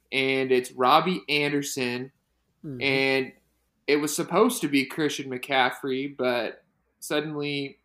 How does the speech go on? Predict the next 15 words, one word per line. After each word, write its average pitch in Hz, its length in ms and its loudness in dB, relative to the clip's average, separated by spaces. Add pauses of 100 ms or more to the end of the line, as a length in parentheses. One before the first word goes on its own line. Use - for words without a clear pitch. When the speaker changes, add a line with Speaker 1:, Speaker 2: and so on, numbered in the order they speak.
(120)
Speaker 1:
uh, 120 340 -2 (100)
Mike 147 340 -2
Davis 147 380 2
is 135 100 -6
a 127 60 -4
Pro 180 320 2
Bowler, 120 560 -4
I 120 100 -6
guess. 120 540 -4 (760)
Never 147 260 2
thought 147 200 2
I'd 139 180 2
see 139 280 -2
the 127 120 4
day, 123 460 -4